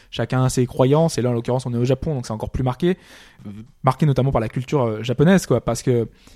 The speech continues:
on sait qu'ils raffolent des, des créatures un peu mystiques comme les yokai ou les histoires de fantômes. Et donc, dès qu'il va se passer dans ce, dans cette ville, de cette villa-, de, dans ce village, une, une, c'est pas un village, c'est une ville, euh, bah,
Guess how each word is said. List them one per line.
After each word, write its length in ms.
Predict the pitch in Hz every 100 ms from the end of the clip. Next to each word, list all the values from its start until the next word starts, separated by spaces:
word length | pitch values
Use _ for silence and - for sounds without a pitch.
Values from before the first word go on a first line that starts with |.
| _ -
on 80 | 127
sait 120 | 170
qu'ils 140 | - 135
raffolent 460 | 131 - 165 160
des, 240 | 123 120 120
des 100 | 120
créatures 340 | - 123 139
un 40 | 123
peu 80 |
mystiques 380 | 120 127 - 180 -
comme 120 | 117
les 80 | 113
yokai 440 | 117 160 180 185 - _ -
ou 40 |
les 100 | 117 123
histoires 200 | - 123
de 60 |
fantômes. 380 | - 143 208 131 - - -
Et 40 |
donc, 140 | 143 147
dès 120 | 196
qu'il 120 | -
va 80 | 175
se 60 | -
passer 320 | 165 - 185
dans 100 | 139
ce, 380 | - 131 123 120
dans 100 | 120
cette 200 | 131 127
ville, 220 | 139 165
de 60 | 127
cette 220 | 143 131
villa-, 460 | 120 120 143 143 123
de, 200 | 120 113
dans 120 | 117
ce 100 | 135
village, 280 | 135 147 139
une, 640 | 123 117 117 113 113 110
une, 240 | 117 117 120 -
c'est 100 | -
pas 80 | -
un 40 |
village, 180 | 113 151
c'est 60 | 107
une 80 | 110
ville, 180 | 160 - - - _
euh, 680 | 120 117 110 107 107 107 101 113
bah, 140 | 90